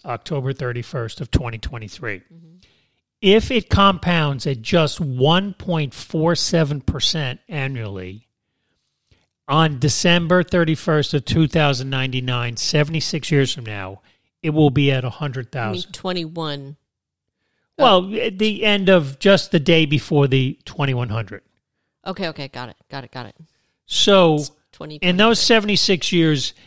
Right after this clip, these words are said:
Speaker 1: it would be at a hundred thousand if it only compounds at one point four seven percent.
Speaker 2: Mm-hmm.
Speaker 1: But what if the Dow did four point six percent?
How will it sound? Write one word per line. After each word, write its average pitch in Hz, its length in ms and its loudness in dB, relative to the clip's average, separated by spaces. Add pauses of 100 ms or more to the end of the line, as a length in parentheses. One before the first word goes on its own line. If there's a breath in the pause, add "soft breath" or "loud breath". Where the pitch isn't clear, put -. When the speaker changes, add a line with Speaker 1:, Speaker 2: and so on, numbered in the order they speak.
(640 soft breath)
Speaker 1:
it 170 120 4
would 156 180 4
be 151 180 -2
at 147 100 -4
a 135 60 -6
hundred 180 360 -6
thousand 151 420 2
if 123 120 -6
it - 220 -8
only 190 300 0
compounds 156 640 -2
at 143 80 -4
one 139 360 -2
point 139 320 -6
four 131 220 -6
seven 120 380 -6
percent. 120 440 -12 (180)
Speaker 2:
Mm-hmm. 160 240 -14 (1300)
Speaker 1:
But 190 260 4
what 214 200 2
if - 220 0
the 180 200 0
Dow 170 580 2 (1040)
did 160 260 0
four 196 380 2
point 180 360 -2
six - 420 -2
percent? 123 520 -4